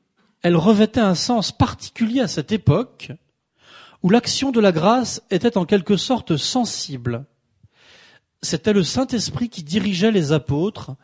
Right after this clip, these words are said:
et organisait lui-même l'Église. Les fidèles reconnaissaient son action, s'y soumettaient complètement,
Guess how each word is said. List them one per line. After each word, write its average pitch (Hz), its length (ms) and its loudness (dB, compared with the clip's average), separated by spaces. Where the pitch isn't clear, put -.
et 156 100 2
organisait 165 580 0
lui-même 170 480 2
l'Église. 131 640 -4
Les 170 80 0
fidèles 185 420 0
reconnaissaient 196 720 0
son 160 220 -6
action, 165 560 -6
s'y - 220 -6
soumettaient 226 580 -2
complètement, 185 1000 -4